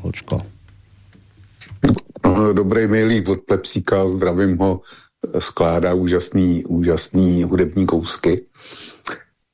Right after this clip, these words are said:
Speaker 2: A, e, k tomu, já nemám zkušenost s Číňanama, já mám zkušenost osobní ze studií s Vietnamci. Zase je to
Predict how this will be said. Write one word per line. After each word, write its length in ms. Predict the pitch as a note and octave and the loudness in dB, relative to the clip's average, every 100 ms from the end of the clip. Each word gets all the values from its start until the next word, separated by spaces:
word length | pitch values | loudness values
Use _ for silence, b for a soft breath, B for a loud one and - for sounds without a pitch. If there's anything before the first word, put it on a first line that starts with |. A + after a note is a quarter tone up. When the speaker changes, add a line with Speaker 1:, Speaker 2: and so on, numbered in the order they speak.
| _ | _
Speaker 2:
A, 320 | - E2 D#2+ | -2 0 0
e, 800 | D#2 - - E2+ E2 D#2 D#2+ D#2+ | -2 -4 -2 0 2 2 2 0
k 100 | D2+ - | -2 -2
tomu, 460 | F2+ F2+ G2 E2+ | 0 2 2 2
já 240 | E2 E2 F2 | 2 2 2
nemám 300 | F#2 G2 F#2 | 2 2 0
zkušenost 540 | - - - F#2+ F#2+ | -2 -4 0 2 2
s 40 | |
Číňanama, 720 | - E2+ E2+ E2 E2 E2 D#2+ E2+ | 0 0 2 2 2 2 2 2
já 160 | D#2+ | 2
mám 180 | D#2+ F2 | 2 2
zkušenost 600 | E2+ - - F2 F2 - | 0 -2 0 2 0 0
osobní 500 | B1+ - E2 D#2+ E2+ | -2 0 0 2 2
ze 100 | E2 | 2
studií 440 | D#2+ - E2 E2 F#2 | 0 0 2 4 4
s 80 | |
Vietnamci. 720 | F2 D#2+ - E2 D#2 - - - _ B B B B | 2 0 0 -2 -2 -2 -2 -6 _ B B B B
Zase 280 | - - E2+ | -2 0 0
je 80 | D2 | 0
to 220 | - C#2 | -2 -6